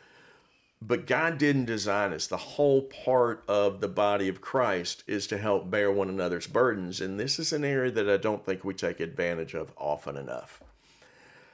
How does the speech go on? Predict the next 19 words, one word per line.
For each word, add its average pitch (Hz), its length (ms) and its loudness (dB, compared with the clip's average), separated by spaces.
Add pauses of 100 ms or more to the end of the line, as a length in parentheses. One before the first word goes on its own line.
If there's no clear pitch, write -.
(1300)
And 110 140 4
the 113 60 4
real 131 380 4
danger 101 640 0
is 90 760 0 (400)
if 101 200 -2
you 101 160 -2
ignore 95 460 2
it - 340 -6 (920)
and 90 180 -2
then 92 120 -2
you 95 180 -6
neglect 92 640 0
it, 120 280 2 (1200)
there's 95 300 0
a 90 80 -2
great 101 580 0
chance 87 760 -2
that 78 420 0